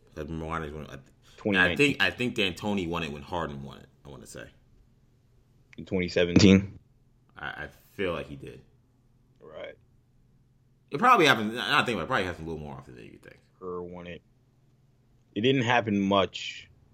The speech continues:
Speaker 2: It didn't happen much before Steve Kerr, because then you had, like,
Speaker 1: Kerr and Curry.
Speaker 2: Popovich and Budenholzer with the Hawks, and George
Speaker 1: Right.
Speaker 2: Karl with the Nuggets, and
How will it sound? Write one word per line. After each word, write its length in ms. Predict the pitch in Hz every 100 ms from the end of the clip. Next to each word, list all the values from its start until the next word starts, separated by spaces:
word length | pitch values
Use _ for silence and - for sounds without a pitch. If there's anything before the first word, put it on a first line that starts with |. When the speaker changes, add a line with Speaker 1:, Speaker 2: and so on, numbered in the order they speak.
| _ _ _ _ _ _ _ 101
Speaker 2:
It 60 |
didn't 180 | 113 117
happen 260 | 120 104 107
much 400 | 101 - - - _ _ -
before 640 | 95 - 98 90 87 87 - _ _ _ _ _ _ -
Steve 320 | - 98 87
Kerr, 380 | - 92 78 - _
because 200 | - -
then 80 | 92
you 80 | 92
had, 160 | 87 82
like, 100 | 78
Speaker 1:
Kerr 60 |
and 80 | 71
Curry. 280 | 90 78 65
Speaker 2:
Popovich 240 | 87 82 - -
and 120 | -
Budenholzer 560 | 90 90 90 92 85 87
with 80 | -
the 80 |
Hawks, 540 | - 92 87 76 - -
and 200 | - - _ _ - _ -
George 140 | 67
Speaker 1:
Right. 80 | -
Speaker 2:
Karl 280 | 95 90 87
with 80 | 87
the 60 |
Nuggets, 560 | 87 90 90 90 - -
and 180 | -